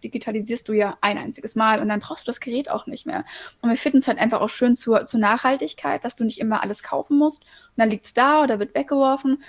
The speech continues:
sondern du kannst es halt einfach leihen, mit mehreren Menschen zusammen benutzen und, ähm, ja, weniger Müll und, äh, genau, und es wird sehr, sehr schön, sehr, sehr viel benutzt. Wir haben aber auch so,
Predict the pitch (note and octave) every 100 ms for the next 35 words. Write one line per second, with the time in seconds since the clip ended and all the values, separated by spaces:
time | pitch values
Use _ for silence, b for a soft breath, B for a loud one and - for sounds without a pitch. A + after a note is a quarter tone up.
0 | B - A3+ G#3 - D4 C4+ A#3+ - A#3+
1 | - A#3 C4 D4 D4 D#4 C4 A3+ B3 C4+
2 | C4 A#3+ B3 - A#3+ A#3 A#3 G#3+ A#3 C4
3 | B3+ B3 B3+ - B3 B3+ B B B -
4 | A#3 A3+ A3 A3 - G#3+ G#3 G#3 G#3 C#4+
5 | G4+ B3 A#3 A3+ A3 G#3+ A#3 D#4 F#4+ -
6 | A#3+ A3+ A3+ - G#3+ G#3 G#3+ - b b
7 | b - - E4 A3+ B3+ G#3+ A#3 B3 B3+
8 | A#3+ A3 A3+ A3+ A3+ G#3 G3+ A#3+ - -
9 | _ _ _ _ _ _ - A3+ A#3 A#3
10 | - - G#3+